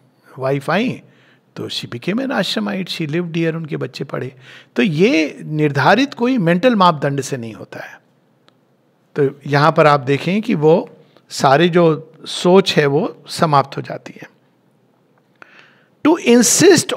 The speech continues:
on any particular end or to work for some great mundane object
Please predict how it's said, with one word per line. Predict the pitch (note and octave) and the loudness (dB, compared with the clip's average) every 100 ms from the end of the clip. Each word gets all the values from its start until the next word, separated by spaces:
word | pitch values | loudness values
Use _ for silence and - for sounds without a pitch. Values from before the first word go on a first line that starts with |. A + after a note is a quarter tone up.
| - | 4
on | B3+ B3 | 4 4
any | F#3+ A#3+ F#4 - | 4 6 4 4
particular | A#3+ F#3+ A#3 - G3+ F#3+ A3+ | 2 4 2 4 6 6 4
end | D#3+ D#3+ G3 | 2 2 2
or | B3 E3+ E3+ - | 2 4 2 0
to | E3 C#3+ | 0 4
work | F3+ A#3 | 4 2
for | - G3 | 2 4
some | D3+ - A3 C#4+ C#4 | 4 2 2 4 2
great | D3 F3 G#3+ B3 - C#3+ D3+ | 4 6 6 2 -4 0 2
mundane | F#3 G#3 C4+ C#4+ D4+ D4+ | 4 4 4 4 2 2
object | E3+ C#3+ D#3+ C#3+ | 0 2 2 2